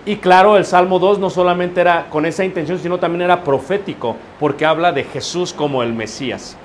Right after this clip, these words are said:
Pero después de Salomón, y cuando establece esto, se empiezan a establecer ciertos órdenes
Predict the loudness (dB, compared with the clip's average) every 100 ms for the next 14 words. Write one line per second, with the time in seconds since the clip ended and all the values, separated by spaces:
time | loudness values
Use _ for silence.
0 | -20 -20 -20 -20 -20 0 6 8 6 4
1 | 4 4 4 6 6 6 4 2 0 -8
2 | -20 -20 -18 -4 -2 0 2 2 2 0
3 | 0 0 4 2 2 -4 -20 -20 -2 -2
4 | 2 2 2 2 2 2 0 2 0 2
5 | 0 0 2 2 2 -2 -6 -14